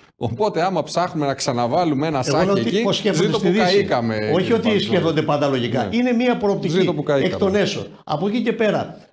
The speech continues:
Speaker 2: ε,
Speaker 1: Σαν να βάλεις Τούρκο στην Ελλάδα, αυτό σκέφτονται.
Speaker 2: Ναι,
Speaker 1: Δηλαδή, να
Speaker 2: ναι.
Speaker 1: βάλουμε έναν Οθωμανό
Speaker 2: Ένα
Speaker 1: για να
Speaker 2: Οθωμανό να μας
Speaker 1: ηρεμήσουμε.
Speaker 2: κυριαρχήσει
Speaker 1: Ναι.
Speaker 2: κλπ.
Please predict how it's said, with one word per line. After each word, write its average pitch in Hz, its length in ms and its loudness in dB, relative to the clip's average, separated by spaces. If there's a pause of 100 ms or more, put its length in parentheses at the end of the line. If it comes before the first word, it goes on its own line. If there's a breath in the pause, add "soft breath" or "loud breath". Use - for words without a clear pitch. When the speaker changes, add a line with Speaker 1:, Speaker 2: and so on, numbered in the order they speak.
Speaker 2:
ε, 135 1120 0
Speaker 1:
Σαν 170 140 -2
να 175 60 2
βάλεις 185 260 0
Τούρκο 180 300 0
στην 147 140 -6
Ελλάδα, 151 280 0
αυτό 104 360 -4
σκέφτονται. 92 400 -6
Speaker 2:
Ναι, 101 60 0
Speaker 1:
Δηλαδή, 104 200 2
να 131 100 0
Speaker 2:
ναι. 123 80 0
Speaker 1:
βάλουμε 143 220 2
έναν 143 200 0
Οθωμανό 127 560 -2
Speaker 2:
Ένα 156 100 2
Speaker 1:
για - 80 2
να 202 60 2
Speaker 2:
Οθωμανό 147 360 2
να 147 120 2
μας 151 220 0
Speaker 1:
ηρεμήσουμε. 196 60 2
Speaker 2:
κυριαρχήσει 151 500 0
Speaker 1:
Ναι. 135 80 -2
Speaker 2:
κλπ. 135 180 -2